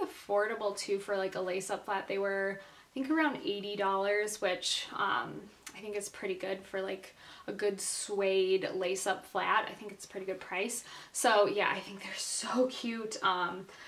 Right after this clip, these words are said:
like I said, if you are any kind of interested in that shoe, run right now to Nordstrom and buy them, because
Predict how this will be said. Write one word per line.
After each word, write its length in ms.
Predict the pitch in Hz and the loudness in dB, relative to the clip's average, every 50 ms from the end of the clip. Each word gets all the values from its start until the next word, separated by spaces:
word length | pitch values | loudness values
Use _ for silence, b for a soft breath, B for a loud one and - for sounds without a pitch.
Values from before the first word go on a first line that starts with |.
| B B B B B B - - - 180 | B B B B B B 6 6 6 6
like 300 | 190 190 190 185 190 208 | 4 4 4 4 4 2
I 80 | 214 | 0
said, 280 | 214 214 208 185 - - | 0 2 2 2 4 2
if 180 | - 170 - 202 | 0 0 0 2
you 100 | 196 190 | 2 2
are 80 | 175 | 2
any 280 | - - 208 214 220 226 | 2 0 0 0 -2 -2
kind 220 | 226 240 240 233 | -2 0 0 0
of 100 | 240 240 | 0 2
interested 480 | 240 240 233 233 - - - 240 226 226 | 0 0 0 -2 -4 -2 -2 -2 -2 0
in 120 | 233 226 | 0 0
that 180 | 226 214 - - | 2 2 2 0
shoe, 360 | - - 240 233 233 226 220 | 0 -2 -2 -2 -2 -2 -2
run 400 | 202 185 180 175 185 202 233 247 | -2 -2 -2 0 0 0 0 2
right 220 | 247 247 254 254 247 | 2 4 4 4 4
now 180 | 247 247 247 | 4 2 2
to 120 | 240 240 233 | 2 -2 -4
Nordstrom 600 | 220 214 214 214 214 - - 208 208 202 196 180 | -4 -4 -4 -4 -4 -4 -2 0 0 0 0 -2
and 80 | 185 | 0
buy 180 | 180 185 185 196 | 2 2 2 4
them, 200 | 202 - 226 226 | 2 0 -2 -2
because 760 | 214 208 202 - 202 196 196 190 190 190 180 180 180 - - | -4 -6 -6 -2 -2 0 2 4 2 2 2 0 -4 -8 -10